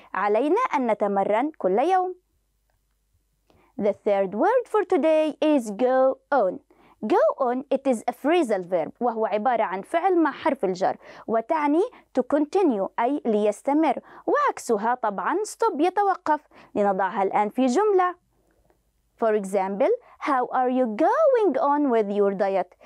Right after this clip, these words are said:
كيف أنت مستمر في حميتك الغذائية؟ Now let's move to number four.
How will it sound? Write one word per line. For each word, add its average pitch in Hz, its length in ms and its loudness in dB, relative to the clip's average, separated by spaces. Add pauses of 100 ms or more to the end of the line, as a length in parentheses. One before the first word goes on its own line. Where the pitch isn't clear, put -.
(200)
كيف 523 280 0 (120)
أنت 277 220 -2
مستمر 240 560 -2
في 254 160 -4
حميتك 226 460 -2
الغذائية؟ 190 800 -2 (1300)
Now 190 220 2
let's 180 300 -6
move 285 320 2
to 226 100 0
number 196 300 0
four. 330 420 -2